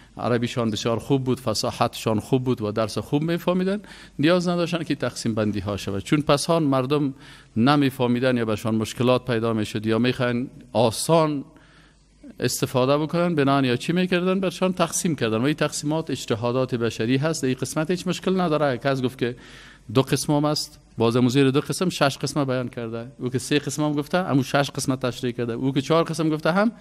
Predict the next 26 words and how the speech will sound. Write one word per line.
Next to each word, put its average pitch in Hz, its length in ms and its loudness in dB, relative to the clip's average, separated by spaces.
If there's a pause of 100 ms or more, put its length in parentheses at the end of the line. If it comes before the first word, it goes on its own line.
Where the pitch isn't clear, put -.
(340)
همین 127 160 0
شش 175 260 0
قسم 220 340 -2 (320)
باز 131 200 4
پایین 156 320 2
تقسیم 143 340 0
کرده 117 300 0
رفته. - 280 -8 (440)
خلاصه 208 440 2
اکثرش 214 400 0
که 160 60 -2
زیاد 170 280 2
شهرت 156 420 0
داره، 170 200 2
می 170 140 -2
هست 185 240 -2
که 190 160 0 (680)
توحید 135 520 2
به 127 80 2
سه 151 240 0
بخش 202 420 2 (480)
تقسیم 170 380 0
کردن 175 320 0
که 180 100 -2
ربوبیت 131 600 2
است، - 380 0